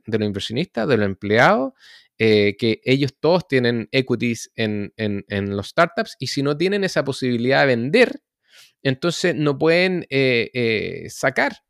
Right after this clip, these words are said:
¿no es cierto?, eh, alguna liquidez en esta empresa, y los startups tienen que tener esa liquidez. Entonces, el tema regulatorio es muy difícil,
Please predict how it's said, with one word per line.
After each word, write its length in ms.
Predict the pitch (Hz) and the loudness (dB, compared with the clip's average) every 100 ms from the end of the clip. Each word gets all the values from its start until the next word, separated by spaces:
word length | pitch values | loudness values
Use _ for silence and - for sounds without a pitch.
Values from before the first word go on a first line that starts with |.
| - | -8
¿no 100 | 123 | -6
es 80 | 123 | -4
cierto?, 460 | 127 - 139 135 - | -4 -4 -2 -2 0
eh, 460 | 117 110 101 95 - | 0 2 2 0 0
alguna 360 | 117 131 135 123 | -2 0 0 0
liquidez 540 | 113 120 110 117 143 _ _ _ | -2 0 2 2 2 _ _ _
en 140 | - 120 | -4 -2
esta 200 | 120 110 | 0 -2
empresa, 400 | 107 120 123 - | -2 -4 -4 -4
y 120 | 123 | -2
los 140 | 123 | -2
startups 440 | - 180 - 165 - | -2 -2 -2 -4 -2
tienen 220 | 165 190 | -2 -2
que 200 | 175 160 | -2 -2
tener 420 | 139 151 285 - - | -2 -2 -2 -4 -10
esa 220 | - 101 | -8 -6
liquidez. 440 | 90 87 67 - _ - - - - | -6 -8 -12 -14 _ -20 -20 -16 -10
Entonces, 500 | 110 180 - 208 - | -4 -4 2 2 2
el 180 | 139 123 | -2 0
tema 240 | 185 208 | 0 2
regulatorio 580 | 208 185 147 160 202 - | 4 4 2 2 0 0
es 120 | 139 | -4
muy 260 | 123 160 277 | -4 -4 -2
difícil, 640 | 226 - 139 - 120 135 | -4 -4 -6 -4 -6 -8